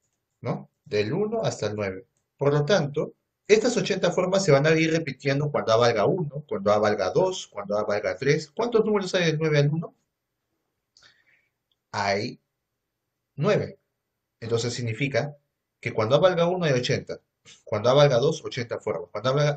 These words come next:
así sucesivamente. ¿Qué aplicamos ahí entonces? Aplicamos otra vez el principio de adición.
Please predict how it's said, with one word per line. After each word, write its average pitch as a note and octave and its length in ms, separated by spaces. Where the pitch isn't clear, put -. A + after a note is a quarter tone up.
así C#3+ 160
sucesivamente. B2 640
¿Qué C#3 120
aplicamos C3 500
ahí B2 140
entonces? - 580
Aplicamos G#2+ 600
otra G#2 200
vez G#2 200
el G2+ 100
principio - 500
de E2 60
adición. - 400